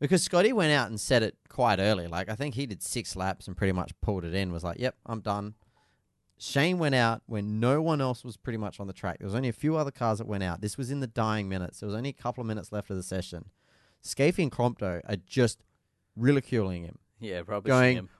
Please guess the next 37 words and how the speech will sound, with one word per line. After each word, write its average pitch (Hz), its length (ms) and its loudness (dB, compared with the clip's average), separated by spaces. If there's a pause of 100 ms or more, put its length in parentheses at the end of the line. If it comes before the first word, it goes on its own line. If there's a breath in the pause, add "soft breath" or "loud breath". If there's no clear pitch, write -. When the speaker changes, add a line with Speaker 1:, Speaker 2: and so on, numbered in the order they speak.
(120 soft breath)
Speaker 1:
Why 143 280 6
is 143 120 4
he 139 120 6
out 123 260 4
there? 127 260 6
He 120 160 0
needs 139 260 -4
to 139 120 -6
min-, 131 220 -6
you 139 120 -6
know, 113 100 -2
minimize 139 560 -2
risk. 127 420 0
This 135 180 -6
is 117 220 -6 (220)
not 135 380 0
what 131 240 0
you 123 80 -4
need 120 140 -2
to 120 80 -4
be 123 120 -4
doing. 113 480 -2 (260 soft breath)
You're 120 120 2
not 139 140 2
gonna 131 180 0
go 123 140 0
faster. 123 580 -2
It's - 180 -10
raining. 120 720 -4
'Cause 135 160 -4
I 139 60 -2
think 151 260 -6 (760)
Shane 147 340 0
was 123 140 0
down 120 320 0
in, 98 180 0
like, 90 260 -4